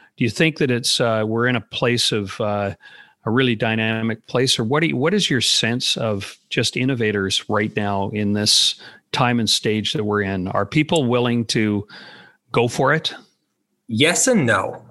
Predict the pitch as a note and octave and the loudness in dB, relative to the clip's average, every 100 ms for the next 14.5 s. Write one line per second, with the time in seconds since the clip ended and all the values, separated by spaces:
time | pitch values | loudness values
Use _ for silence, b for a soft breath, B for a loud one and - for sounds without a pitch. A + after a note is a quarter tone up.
0 | - - B2+ A#2+ C#3 - - C#3+ B2+ A2+ | -6 0 4 4 4 0 0 -2 0 0
1 | G#2+ G#2+ F#2+ G2 G2+ A#2 A#2 A#2 A2 G#2+ | 0 0 0 -2 2 4 4 4 2 -2
2 | - A2 G#2+ G2+ G2 - - G#2 G#2+ G#2 | -4 2 4 4 2 0 0 -2 -2 -2
3 | G2 A2 A2 A#2 A2 G#2+ A2+ G#2 G2+ G2+ | -2 -2 -2 -2 -2 -2 -2 -2 -2 0
4 | A2 G#2+ G#2+ A2 A2+ G#2 G#2 G2 F#2+ B | 2 4 4 2 0 0 0 -2 -4 B
5 | B A#2 A#2 A2 A2 G#2+ A2+ G#2+ G#2+ G#2 | B 0 2 2 2 2 2 2 0 0
6 | G2+ G#2+ G#2 A2+ G#2+ G#2+ B B - A#2 | 0 -2 -2 0 0 -2 B B -4 0
7 | A2+ A#2 A2+ A2+ - - A#2+ A#2+ A2 A2 | 2 2 2 4 2 4 2 2 2 4
8 | A#2+ B2 A#2+ A2+ G#2+ G2+ A#2+ A#2 A2 - | 2 2 0 0 0 0 -4 0 -2 -2
9 | - A#2 A#2+ - B2+ A#2+ A2+ - B A#2+ | -2 -2 0 0 2 2 0 -2 B -2
10 | G2+ A2+ A2 A2+ G#2+ G#2 G#2+ - A#2+ A2+ | 2 2 2 4 2 2 0 0 0 2
11 | A2 G2+ G2+ B B - A2 A2 - - | 2 2 -2 B B -2 0 2 0 -2
12 | _ - - B2+ A2+ - A#2 G2+ - A2 | _ -14 -2 0 2 0 -2 -2 -4 -2
13 | G#2 G#2 G2+ F#2+ - - _ _ _ G#2+ | -2 2 0 0 -10 -20 _ _ _ -2
14 | G2+ F#2+ F#2+ G2 G#2 | -2 -2 -2 -6 -8